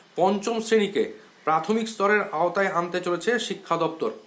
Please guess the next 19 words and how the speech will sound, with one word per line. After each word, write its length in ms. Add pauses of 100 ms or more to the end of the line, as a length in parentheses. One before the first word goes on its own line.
(600)
প্রাথমিক 500
শিক্ষা 320
পর্ষদ 400
সূত্রে 420 (100)
খবর 200
পাওয়া 220
গেছে 280
যে 120 (120)
ইতিমধ্যেই 520
এই 180
সমস্ত 360
স্কুলগুলিকে 640
কিন্তু 320 (440)
চিহ্নিত 380
করা 220
হয়েছে 280 (200)
এবং 240
দেখা 220
যাচ্ছে 300